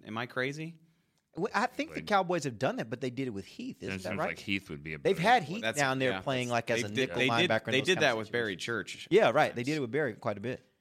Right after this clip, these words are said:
Speaker 1: Uh, maybe that's a way you mitigate that, or, or, yeah, whether it's Heath or Byron, either way.
Speaker 2: Just
Speaker 1: But
Speaker 2: give you a little more athleticism down there at linebacker.
Speaker 1: That is, that is an idea that I like for covering a team like this. When you, I mean,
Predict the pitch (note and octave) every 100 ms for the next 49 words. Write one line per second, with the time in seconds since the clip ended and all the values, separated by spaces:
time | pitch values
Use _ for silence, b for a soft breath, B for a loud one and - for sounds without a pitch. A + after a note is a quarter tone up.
0 | _ _ - - - F#2 B2+ F#3+ D#3+ D3
1 | D3+ A#2 G#2+ G2+ F#2 F#2 G2 G2+ D#2+ D#2+
2 | D2+ E2 C2+ A#1 - F2+ F2+ D2 F#2 E2
3 | G2+ F2 G#2+ - G2 A2 A#2+ A2+ - E3+
4 | E3+ C3+ B2+ F2+ G2 F#2 F2+ A2+ G2 E2+
5 | F#2 D#2+ C#3 - C3+ C3+ C3 C3 B2 -
6 | C3 B2 B2+ A2+ A2 A2 A2 G2+ G#2+ C3+
7 | G2 F2 - - A#2 D3 D3+ A#2+ F2 -
8 | - C#2 A2+ C#3 C#3+ A2+ F#2+ E2 - G#2+
9 | G#2 G2 G2+ G#2 F#2+ F#2 F2+ F#2 F#2+ -
10 | F#2 F2+ G#2 F#2 F#2 F2 D#2 G2 F2+ E2+
11 | D#2+ F2+ E2+ - F#2 E2 F#2 F#2 F2+